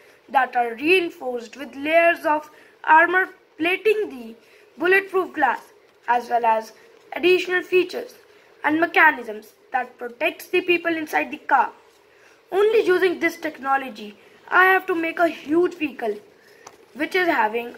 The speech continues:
a capacity of fifty to sixty passengers, and it would be having a speed of hundred kilometer per hour,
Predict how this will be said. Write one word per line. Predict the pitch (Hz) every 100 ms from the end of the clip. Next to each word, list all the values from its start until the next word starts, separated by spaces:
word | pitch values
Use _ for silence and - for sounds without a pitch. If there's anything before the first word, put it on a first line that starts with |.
| -
a | 226 - -
capacity | 294 277 285 294 330
of | 277 269 -
fifty | 311 - 403
to | 392
sixty | 349 311 - 392
passengers, | 392 320 247 220 208 214 - _ _ _ - -
and | 294 254 - - -
it | - - -
would | 330 403 -
be | 381
having | 330 247 233 226 214 - _ _ _ _ -
a | 302
speed | - 359 370 370
of | - 262 - - _ -
hundred | 311 339 359 415 415
kilometer | 392 359 339 339 370
per | 370 302
hour, | 254 214